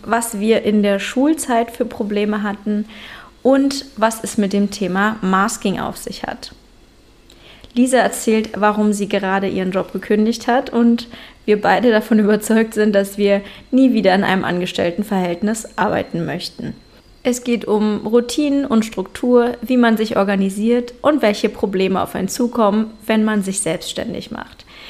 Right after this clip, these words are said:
Es ist insgesamt eine sehr schöne, bunte Folge geworden und ich hoffe, dass sie euch gefällt. Wenn ihr möchtet, dann folgt doch unseren Kanälen auf Instagram. Das ist einmal at charlottchen mit Doppel-A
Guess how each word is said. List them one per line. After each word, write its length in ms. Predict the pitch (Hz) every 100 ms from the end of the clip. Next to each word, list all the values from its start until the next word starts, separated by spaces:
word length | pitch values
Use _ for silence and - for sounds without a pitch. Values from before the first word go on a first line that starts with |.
| - - -
Es 160 | - 240
ist 160 | 277 294
insgesamt 500 | 370 370 262 254 240
eine 200 | 226 226
sehr 160 | 226
schöne, 320 | 240 - 233
bunte 280 | 214 220 208
Folge 400 | 202 - 220 240
geworden 460 | 220 208 202 214 226
und 100 | 202
ich 160 | 208
hoffe, 220 | 240 233 202
dass 200 | 196 -
sie 140 | -
euch 200 | 196 -
gefällt. 640 | 185 - 196 208 240 - - - - -
Wenn 100 | -
ihr 100 | 233
möchtet, 360 | 240 262 294 240
dann 160 | 226 220
folgt 320 | - 262 262
doch 140 | 220
unseren 340 | - 208 202 196
Kanälen 560 | 196 196 240 262 247
auf 180 | 202 190
Instagram. 720 | 240 247 - 208 196 208 208
Das 200 | 208 -
ist 160 | 202 -
einmal 420 | 185 196 190 180 -
at 320 | 208 226 - -
charlottchen 800 | - - 190 170 196 247 - 220
mit 160 | 190 196
Doppel-A 640 | 196 180 - 208 240